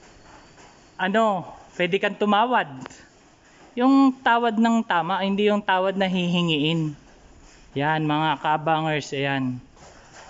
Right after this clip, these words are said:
Ayan, meron ditong chiller. Ah, ten cubic feet yan. Mga chest freezer. Ayan, ang daming chest freezer, oh.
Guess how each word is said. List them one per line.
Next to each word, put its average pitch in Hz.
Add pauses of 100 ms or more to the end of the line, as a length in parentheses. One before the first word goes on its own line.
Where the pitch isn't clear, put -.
(1500)
Ayan, 160
meron 170
ditong 170
chiller. 185 (800)
Ah, 156
ten 185
cubic 175
feet -
yan. 131 (800)
Mga 170 (120)
chest 190
freezer. 175 (1120)
Ayan, 170
ang 160
daming 156
chest 160
freezer, 156
oh. 120